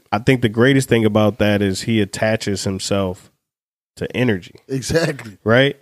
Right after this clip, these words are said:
Speaker 1: He's not attaching himself to symbols,
Speaker 2: The
Speaker 1: right?
Speaker 2: energy he gets from the people he's around and grows up with.
Speaker 1: Right.
Speaker 2: The energy of love.
Speaker 1: And it
Speaker 2: <laughs>
Speaker 1: just seems like,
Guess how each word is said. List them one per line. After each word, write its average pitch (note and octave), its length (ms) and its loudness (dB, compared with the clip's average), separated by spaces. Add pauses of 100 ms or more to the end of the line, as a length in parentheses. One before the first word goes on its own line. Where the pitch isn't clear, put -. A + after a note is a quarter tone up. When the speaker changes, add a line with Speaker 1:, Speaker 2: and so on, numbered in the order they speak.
(100)
Speaker 1:
He's A#2+ 160 -4
not C3 200 4
attaching A#2+ 500 0
himself G#2 520 0
to - 100 -8
symbols, G2+ 680 -4
Speaker 2:
The A#2+ 100 -8
Speaker 1:
right? A2 140 2
Speaker 2:
energy D#3 260 -2
he C#3+ 140 -4
gets D3 240 -2
from D3+ 160 -4
the C#3 80 0
people D3+ 340 -2
he's D3 540 -4
around D#3 560 2
and C3+ 180 -4
grows D#3 320 0
up G3 180 -4
with. - 280 -6
Speaker 1:
Right. A#2 260 2
Speaker 2:
The D3+ 60 -4
energy D#3+ 320 -2
of E3 100 2
love. F3+ 440 0 (140)
Speaker 1:
And C3+ 140 -2
it C#3+ 80 2
Speaker 2:
<laughs> C#3 40 -8
Speaker 1:
just D#3 340 2
seems D#3 440 0
like, B2 480 0